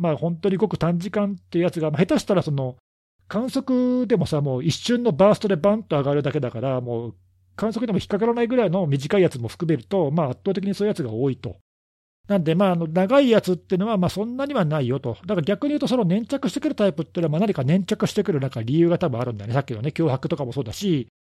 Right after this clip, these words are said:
まあ、ないしはなんかあの、こう、なんとかしてこのサイトを落としてやろうみたいな、こう、攻撃者の明確ななんかそういうのがない限りは、まあ、短いやつが多いってことだね。なんで、まあ、それを、あの、まあ、短いだからやり過ごそうってなるか、ま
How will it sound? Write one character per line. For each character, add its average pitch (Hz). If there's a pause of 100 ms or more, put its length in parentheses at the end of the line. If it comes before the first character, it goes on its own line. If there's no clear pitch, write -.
(280)
ま 180
あ、 170
な 190
い 180
し -
は 147
な 151
ん -
か 135
あ -
の、 123
こ 151
う、 139
な 165
ん 202
と 202
か 156
し -
て 143
こ 143
の 143
サ 143
イ 139
ト 135
を -
落 -
と 156
し -
て 135
や 127
ろ 131
う -
み -
た 135
い 117
な、 110
こ 113
う、 -
攻 165
撃 170
者 139
の 120
明 160
確 196
な 185
な 185
ん -
か 147
そ 165
う 170
い -
う -
の 151
が 135
な 165
い 151
限 147
り 143
は、 180 (360)
ま 262
あ、 190
短 127
い 147
や 117
つ 160
が 127
多 113
い -
っ -
て -
こ 120
と 117
だ 98
ね。 151 (800)
な 214
ん 170
で、 160
ま 196
あ、 -
そ 190
れ 214
を、 214
あ 180
の、 175
ま 180
あ、 -
短 151
い 170
だ 139
か 123
ら 120
や 123
り 143
過 160
ご 147
そ 151
う -
っ 135
て 113 (120)
な 127
る 113
か、 113 (360)
ま 135